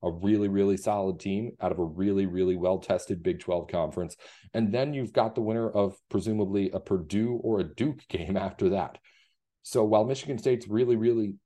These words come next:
always a, a popular pick to make a deep run in March, when you look at that bracket, there's all sorts of blue bloods there. I don't know if you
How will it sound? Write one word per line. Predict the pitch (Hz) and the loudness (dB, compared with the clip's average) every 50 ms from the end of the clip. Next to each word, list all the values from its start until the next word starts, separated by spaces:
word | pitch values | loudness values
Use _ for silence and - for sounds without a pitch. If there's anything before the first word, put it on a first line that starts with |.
| _ _ - | _ _ -2
always | 101 110 117 120 123 127 135 135 131 - - _ _ _ _ _ - | 2 2 2 4 2 0 0 -2 -4 -12 -20 _ _ _ _ _ -4
a, | 113 107 - - - | -2 -2 -2 -2 -2
a | 110 101 | -2 -2
popular | - - 120 123 120 - 135 123 113 | 0 2 2 2 4 6 4 4 4
pick | - - 123 120 - | 4 0 -2 -2 -2
to | 113 | -2
make | 113 107 98 | -2 -2 -2
a | 107 | -2
deep | 82 107 113 110 - | -2 -2 -2 -2 0
run | 101 104 107 107 | 0 0 0 0
in | 90 85 | 0 0
March, | 87 98 - 85 - - - _ _ _ _ _ _ _ _ - | 0 0 0 -2 -6 -12 -20 _ _ _ _ _ _ _ _ -2
when | 90 101 117 | 0 0 2
you | 135 | 2
look | 160 156 | 0 -2
at | 165 143 | 0 2
that | 120 110 101 - | 2 2 0 0
bracket, | - 110 117 113 - 92 85 - - _ _ _ | 0 0 0 0 2 2 0 0 -2 _ _ _
there's | - 180 - - 98 131 143 127 117 | -14 -14 -12 -4 0 0 2 2 4
all | 120 131 123 | 4 2 2
sorts | - - 127 120 - | 4 0 -2 0 0
of | 95 78 | -2 -2
blue | 98 98 107 | 0 0 0
bloods | 104 85 80 73 71 69 - - | 0 0 -2 -4 -4 -6 -8 -8
there. | 80 73 73 - - | -6 -4 -4 -4 -2
I | 104 117 | -2 0
don't | 110 117 113 117 - - | 2 2 0 0 -2 -4
know | 90 95 110 110 104 101 95 87 85 - | -4 -2 0 0 0 0 0 0 -2 -2
if | 92 92 - - - - | -4 -4 -4 -4 -8 -4
you | 101 95 98 | -4 -4 -4